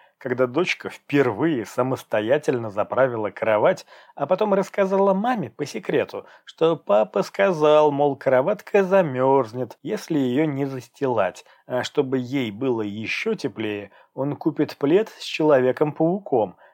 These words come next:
который Варя видела в магазине. Егор действительно занимался ребенком,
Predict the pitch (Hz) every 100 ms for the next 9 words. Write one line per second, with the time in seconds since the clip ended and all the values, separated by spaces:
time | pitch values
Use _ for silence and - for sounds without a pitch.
0 | _ - 120 143 123 117 - _ _ 98
1 | 98 117 143 165 107 95 135 131 123 117
2 | 104 110 120 117 131 127 120 92 85 _
3 | _ _ _ _ _ _ _ _ - 110
4 | 120 123 113 127 - 160 165 156 143 151
5 | 151 175 - 117 113 160 156 110 87